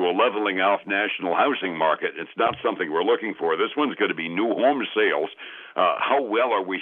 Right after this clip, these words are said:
selling the stuff we've actually built? And, uh, if they slow down, that's gonna give us, uh, that's, that, that's gonna give us some pause on a whole bunch of different classifications of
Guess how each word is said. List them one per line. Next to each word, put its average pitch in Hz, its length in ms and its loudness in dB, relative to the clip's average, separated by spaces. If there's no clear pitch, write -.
selling 110 340 0
the 87 160 -2
stuff 110 300 2
we've 90 180 -2
actually 92 460 0
built? 82 420 0
And, 92 380 0
uh, 120 840 0
if - 80 -14
they 190 260 2
slow 175 220 2
down, 127 400 0
that's 104 240 -2
gonna 123 160 -2
give 117 180 0
us, 107 140 2
uh, 92 200 2
that's, 113 180 0
that, 139 240 0
that's 139 280 0
gonna 170 160 -2
give 131 180 0
us 120 100 -2
some 107 120 -6
pause 127 400 2
on 101 140 0
a 90 80 2
whole 120 220 0
bunch 131 340 -4
of 95 100 -4
different 85 300 -4
classifications 76 960 -2
of 67 60 -6